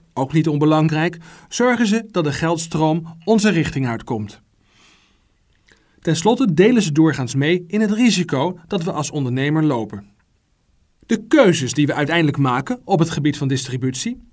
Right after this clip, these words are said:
hangen in belangrijke mate af van de service die onze eindklanten wensen en die verschillende kanalen kunnen bieden. Is er bijvoorbeeld veel uitleg nodig bij ons product?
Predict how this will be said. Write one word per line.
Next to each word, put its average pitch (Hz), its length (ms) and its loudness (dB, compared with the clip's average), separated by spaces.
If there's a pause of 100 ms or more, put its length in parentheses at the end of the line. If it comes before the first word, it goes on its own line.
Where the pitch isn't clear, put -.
(240)
hangen 220 260 0
in 196 80 4
belangrijke 190 560 2
mate 180 320 -2
af 190 180 -2
van 156 100 -4
de 131 60 -4
service 202 680 0
die 147 140 -6
onze 135 220 -2
eindklanten 156 540 -2
wensen 156 420 -2 (260)
en 196 100 0
die 202 100 6
verschillende 202 440 0
kanalen 165 420 0
kunnen 190 240 0
bieden. 107 340 -6 (680)
Is 247 200 -2
er 254 60 2
bijvoorbeeld 190 460 0
veel 180 280 0
uitleg 185 380 0
nodig 120 320 -2
bij 127 100 -2
ons 113 180 -8
product? 113 460 -8